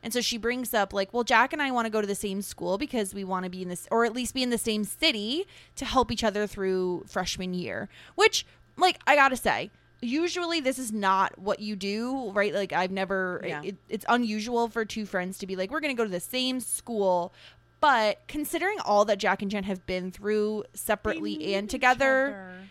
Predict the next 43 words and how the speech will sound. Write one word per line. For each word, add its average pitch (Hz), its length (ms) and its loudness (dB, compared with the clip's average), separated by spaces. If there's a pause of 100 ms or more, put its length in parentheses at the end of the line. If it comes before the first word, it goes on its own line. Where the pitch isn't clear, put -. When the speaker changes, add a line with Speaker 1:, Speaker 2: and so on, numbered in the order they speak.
(140)
Speaker 1:
it 294 180 4
makes 285 440 0
a 240 40 -6
ton 208 240 -4
of 180 100 -6
sense. 151 480 -8
It 262 120 0
makes 294 220 2
a 302 80 6
lot 190 720 0
of 185 180 -2
sense 180 380 -2
for 233 140 -2
them 208 220 -2
to 214 120 -4
stick - 440 -6
to - 180 -8
each 208 160 -6
other, 208 340 4 (260)
especially, 330 480 2
like, 254 380 0 (200)
they're, 294 360 2
they're 320 240 4
saying, 294 340 2
like, 254 220 -2 (200)
"We 349 60 0
don't 427 140 0
even 392 140 -2
need 349 120 -4
to 294 60 -6
go 302 100 0
to 254 60 -2
the 254 80 -2
same 240 220 -4
school 220 260 -6
as 220 100 -2
long 214 260 2
as 196 140 -4
we're 180 100 -2
in 175 120 -4
the 170 80 -4
same 170 260 -10
city." 110 340 -10